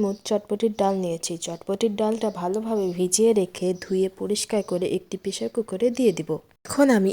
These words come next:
এর মধ্যে দিয়ে দিব দারচিনি এবং মরিচ। এখন আমি পরিমাণ মতো লবণ, হলুদ এবং তেল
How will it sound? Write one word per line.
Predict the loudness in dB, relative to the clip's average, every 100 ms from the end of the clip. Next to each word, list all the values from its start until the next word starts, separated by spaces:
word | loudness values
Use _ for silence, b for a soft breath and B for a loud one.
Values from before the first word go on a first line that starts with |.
| 6
এর | 6 6
মধ্যে | 2 2 0
দিয়ে | 0 0
দিব | 0 0 0 0
দারচিনি | -4 -2 0 0 0 0
এবং | -2 0 2
মরিচ। | 4 4 2 2 0 -2 -8 _ -2 2
এখন | 4 6
আমি | 8 6 6
পরিমাণ | 6 6 4 4
মতো | 2 4 4 4
লবণ, | 4 2 0 0 -2 B B _ 2
হলুদ | 4 4 4 4 2 B _ -2
এবং | 0 0 0 -2 2
তেল | 6 6